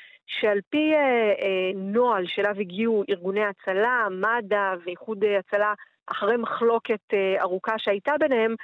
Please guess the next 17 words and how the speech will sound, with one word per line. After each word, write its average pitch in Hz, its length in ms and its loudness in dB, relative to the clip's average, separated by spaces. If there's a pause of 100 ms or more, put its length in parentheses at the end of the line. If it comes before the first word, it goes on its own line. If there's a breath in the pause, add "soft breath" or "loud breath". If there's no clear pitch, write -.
(360 loud breath)
ברגע 254 400 2
שיש 247 440 0
אירוע 226 300 4
חירום, 226 580 0
ברגע 202 280 0
שמגיעה 196 520 -2
קריאה 226 600 0
למוקד, 269 540 0 (640 loud breath)
מזניקים 214 680 -2 (120)
את 220 80 -8
חמשת 247 500 -2
אנשי 214 260 -2
ההצלה 220 400 0
שהם 214 220 -2
הכי 294 300 -2
קרובים 202 540 -2 (140)
למקום. 285 600 0